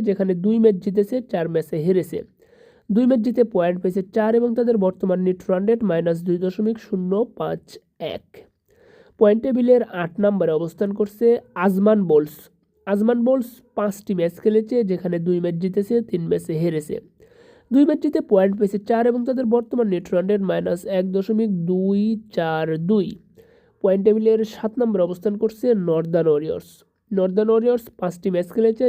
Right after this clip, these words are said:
যেখানে দুই ম্যাচ জিতেছে, তিন ম্যাচে হেরেছে। দুই ম্যাচ জিতে পয়েন্ট পেয়েছে চার এবং তাদের বর্তমান নেট রান রেট মাইনাস শূন্য দশমিক সাত এক দুই। পয়েন্ট টেবিলে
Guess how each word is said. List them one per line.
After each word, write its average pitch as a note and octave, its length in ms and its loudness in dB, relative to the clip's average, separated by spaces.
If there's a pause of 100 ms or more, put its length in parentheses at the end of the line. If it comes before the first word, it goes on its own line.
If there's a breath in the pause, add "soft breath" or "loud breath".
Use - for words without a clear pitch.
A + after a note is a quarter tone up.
যেখানে F#3 300 -2 (140)
দুই G3+ 180 0
ম্যাচ G#3+ 220 2
জিতেছে, G#3 340 -2 (140)
তিন F3 200 -4
ম্যাচে E3 320 -4
হেরেছে। D#3+ 320 -8 (720 soft breath)
দুই B3 160 4
ম্যাচ E4 160 0
জিতে D#4+ 260 0
পয়েন্ট A3+ 240 4
পেয়েছে G3+ 220 4 (140)
চার A#3+ 260 0
এবং B3+ 160 2
তাদের B3 220 2
বর্তমান A#3 460 2
নেট E3+ 180 -8
রান F#3 220 -2
রেট G#3 160 2 (220)
মাইনাস F#3 360 2
শূন্য G#3 160 2 (100)
দশমিক A#3 320 -2 (140)
সাত F3+ 220 -2 (320)
এক E3+ 80 -4 (160)
দুই। G3+ 180 6 (1400 soft breath)
পয়েন্ট A#3+ 220 6
টেবিলে B3+ 220 0